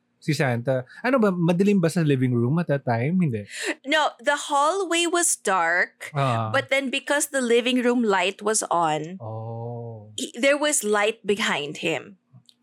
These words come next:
Speaker 2: A lot of light.
Speaker 1: Okay.
Speaker 2: Tapos yung pupunta sa, sa door, syempre patay yung ilaw.
Speaker 1: Mm.
Speaker 2: So the, the hallway, the front door, walang ilaw. Kitchen and living room,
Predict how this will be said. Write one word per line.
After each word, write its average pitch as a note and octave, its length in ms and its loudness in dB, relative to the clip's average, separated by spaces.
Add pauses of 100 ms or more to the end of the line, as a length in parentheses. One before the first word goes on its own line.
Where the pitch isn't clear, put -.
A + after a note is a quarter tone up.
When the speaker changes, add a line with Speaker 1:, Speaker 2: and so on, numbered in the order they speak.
(120)
Speaker 2:
A F#4+ 80 0
lot A4+ 280 2
of B3+ 120 -2
light. F3 480 -2 (120)
Speaker 1:
Okay. D#3 200 -2
Speaker 2:
Tapos E4 360 0
yung D#4+ 240 -6
pupunta D4+ 480 0
sa, C4 320 0 (120)
sa B3 320 0 (520)
door, G3+ 640 0 (240)
syempre G#4+ 320 0
patay A3+ 320 0
yung F#3+ 80 -6
ilaw. C#3+ 480 -2
Speaker 1:
Mm. C3+ 80 -10 (240)
Speaker 2:
So C4+ 160 2
the, B3+ 320 0
the A#3+ 160 -2
hallway, C4 640 2
the A3 160 -2
front A3 320 -4
door, F#3 480 2
walang G#3 320 0
ilaw. F3 560 0
Kitchen B3 720 -2 (400)
and A3 240 -2
living G#3+ 320 0
room, E3+ 400 -4